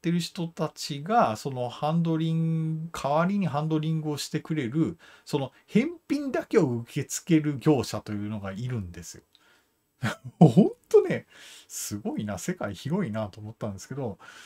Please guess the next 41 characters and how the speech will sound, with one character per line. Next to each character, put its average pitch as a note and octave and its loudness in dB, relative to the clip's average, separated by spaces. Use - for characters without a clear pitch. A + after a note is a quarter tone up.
そ F3 -2
の、 C#3+ -2
だ G3+ 4
か A3 6
ら、 E3 4
あ E3+ 2
の、 F3+ 0
国 A3+ -2
内 C#4+ -2
か C3 -2
ら A#2 -2
は D3 2
返 G3 0
品 A3 0
は D#3+ 4
そ C#3 -2
の B2 -2
中 C#4+ -2
国 - -
に B2+ -2
送 B2 -4
る D3 -4
ん A#2 -4
じ G#2 -6
ゃ - -4
な G#2+ -6
く - -20
て、 B2 -2
国 E4 0
内 C#3 0
の A2 -4
そ A2 -6
の G#2+ -2
な A#2+ -4
ん - -10
か - -6
指 A#3 -4
定 - -6
さ A#3+ 0
れ A#2+ 0
た - -10